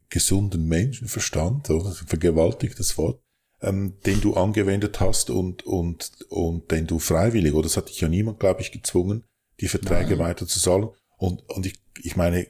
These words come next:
Speaker 1: genau solche Leute, die eine solche Sozialkompetenz an den Tag legen, oder das braucht es, das, und das ist gut. Und dass du dich dann da ein bisschen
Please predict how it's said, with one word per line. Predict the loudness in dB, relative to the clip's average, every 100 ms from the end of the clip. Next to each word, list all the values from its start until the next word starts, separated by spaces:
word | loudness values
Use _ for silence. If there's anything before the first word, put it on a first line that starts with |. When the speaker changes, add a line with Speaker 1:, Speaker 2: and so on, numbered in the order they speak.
| -6
Speaker 1:
genau | -2 2 2
solche | 2 2 2 2
Leute, | 2 4 4 2 -4
die | 0 0
eine | 0 2
solche | 2 2 -2
Sozialkompetenz | -4 -2 0 0 0 -6 -10 -8 -6 -4 -6
an |
den | -6
Tag | -2 -2 0
legen, | -2 -2 -2
oder | 0 0
das | -2 -4
braucht | -4 -6 -6 -12 -6
es, | -6 -4
das, | -4 -6
und | -8 -6
das | -4
ist | -2
gut. | -4 -4 -12 -20 _ _ _ _
Und | -6 -2 0
dass | -2
du | -2 -2
dich | -2 -2
dann | 0 4
da | 4
ein | 4
bisschen | 2 -2 -2 -6 -6